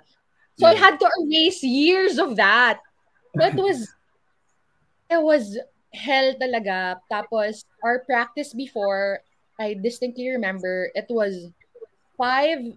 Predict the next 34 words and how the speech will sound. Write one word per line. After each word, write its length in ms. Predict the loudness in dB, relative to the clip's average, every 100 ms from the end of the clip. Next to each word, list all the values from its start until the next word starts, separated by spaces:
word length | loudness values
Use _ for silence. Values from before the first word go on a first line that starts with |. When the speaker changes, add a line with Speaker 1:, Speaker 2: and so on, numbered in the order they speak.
| _ -20 _ _ _
Speaker 1:
thirty 460 | -2 0 0 0 0
A 40 |
M 460 | -2 -2 -4 -8 -12 -16 _ _ -10
to 80 | -4 0
seven 240 | 0 0
A 120 | 0 0
M, 260 | 0 -4
Speaker 2:
Wow. 80 | -8 -16 _ _ _ _ _
Speaker 1:
and 120 | -2
then 140 | 0 -2
five 400 | 0 2 0 0 0
thirty 540 | 2 0 -4 -8 -12 -8
to 380 | -6 -6 -8 -14 -6
roughly 440 | 0 0 -2 0
around 320 | 2 2 0 -4
ten 180 | -4 -4
P 200 | -6 -4
M. 340 | -4 -8 -12 -14
But 140 | -14
since 560 | -4 0 2 0 -6 -4
Speaker 2:
Mm. 460 | -2 -2 -6 -16 -20 _ _ _ _ _ _ -6 0
Speaker 1:
I 760 | 4 6 6 6 4 4 4 2
was, 480 | 2 2 2 -2
<laughs> 1120 | -8 -8 -10 -14 _ _ _ _ _ _ _ 0
there 120 | 2
was 120 | 4
a 80 | 4
lot 200 | 4 4
of 80 | 2
responsibility, 1300 | 0 0 -2 -2 0 0 0 -4 -6 -6 -6 -8 -12 _ _ _ _ _ _ _
Like, 320 | 0 0 -4 -2
for 180 | 0 0
me 320 | -2 -4 -4
to 520 | -2 -2 -2 -4